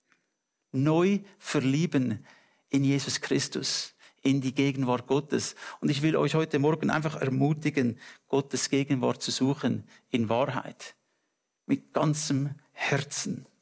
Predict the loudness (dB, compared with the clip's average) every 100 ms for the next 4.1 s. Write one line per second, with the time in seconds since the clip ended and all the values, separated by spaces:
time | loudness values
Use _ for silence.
0 | _ _ _ _ _ _ _ _ _ _
1 | _ _ _ _ _ _ _ _ _ -2
2 | 2 2 4 2 4 2 2 2 2 2
3 | -4 -20 _ _ _ _ _ -2 0 0